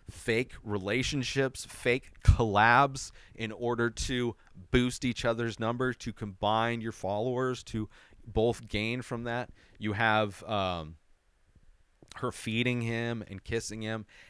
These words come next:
and really playing into his emotions, despite the fact that Peeta's attitude, such a bummer. This dude is super negative. Uh, like, he is so pessimistic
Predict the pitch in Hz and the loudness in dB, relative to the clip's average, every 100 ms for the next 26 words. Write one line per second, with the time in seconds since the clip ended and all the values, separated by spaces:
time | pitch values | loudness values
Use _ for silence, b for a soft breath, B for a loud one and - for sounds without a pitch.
0 | B 110 110 226 269 175 - - 147 147 | B -6 -2 -2 -2 -4 -8 -2 4 6
1 | 139 131 127 120 123 - 123 107 - 254 | 4 2 0 0 0 -2 -2 6 6 6
2 | 277 151 123 131 185 - 95 80 - B | 0 0 0 4 4 2 -8 -12 -20 B
3 | B B _ _ 131 151 - - 247 233 | B B _ _ -6 -4 -4 0 0 2
4 | 143 - 139 104 - 113 107 - 175 165 | -2 2 2 2 -2 -4 -2 -2 -2 2
5 | 131 - 117 123 113 - 110 92 82 b | 0 0 2 4 4 -2 -4 -4 -8 b
6 | b b - - - 185 - 98 104 85 | b b -14 -6 0 2 2 2 0 0
7 | 85 110 - 139 104 85 - - 226 220 | -4 -6 -6 -4 -4 -6 -10 -8 -8 -4
8 | 135 101 92 87 87 85 - b b b | -2 0 0 0 -2 -4 -8 b b b
9 | b 101 95 87 87 85 101 87 - 139 | b 0 2 2 0 -2 -2 -2 -2 -4
10 | 143 101 - - - 151 165 170 143 120 | -2 0 -4 -6 -6 -2 2 4 6 4
11 | 107 - 92 101 - 80 76 | 4 -4 -6 -8 -8 -14 -16